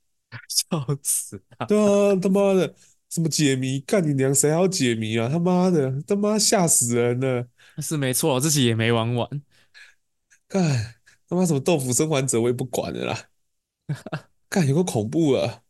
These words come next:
Speaker 2: 哦，真的就是那每次都在讲，哎，那个《Biohazard》的五之后就不恐怖了，都变动作游戏，他妈一个体速比一个可怕，他妈的，我跟你讲，要是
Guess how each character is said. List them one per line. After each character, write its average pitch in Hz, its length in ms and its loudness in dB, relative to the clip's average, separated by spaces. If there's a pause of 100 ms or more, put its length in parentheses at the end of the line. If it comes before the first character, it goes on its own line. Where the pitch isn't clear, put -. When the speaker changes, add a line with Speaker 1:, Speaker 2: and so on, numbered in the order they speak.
Speaker 2:
哦， 143 340 0 (760)
真 175 100 0
的 180 140 4
就 175 100 2
是 180 260 2 (1120)
那 165 120 0
每 110 180 2
次 185 140 2
都 175 80 2
在 185 160 2
讲， 143 180 -2
哎， 175 300 0
那 196 120 2
个 175 220 2
《Biohazard》 190 720 2
的 151 160 2
五 131 240 -2
之 175 220 2
后 185 180 4
就 180 100 2
不 185 160 -4
恐 127 320 -4
怖 185 300 0
了， 151 120 2
都 175 120 -2
变 180 260 -2
动 175 220 0
作 175 180 2
游 151 200 2
戏， 165 200 -2
他 165 60 0
妈 165 260 -2
一 180 120 -2
个 151 280 0 (200)
体 135 200 -2
速 175 220 2
比 143 180 -2
一 160 40 -2
个 165 80 0
可 117 280 -2
怕， 147 260 -2
他 156 100 -2
妈 156 260 -2
的， 143 100 -2 (280)
我 135 80 -10
跟 165 100 -2
你 185 140 0
讲， 156 180 0 (320)
要 165 180 0
是 180 260 0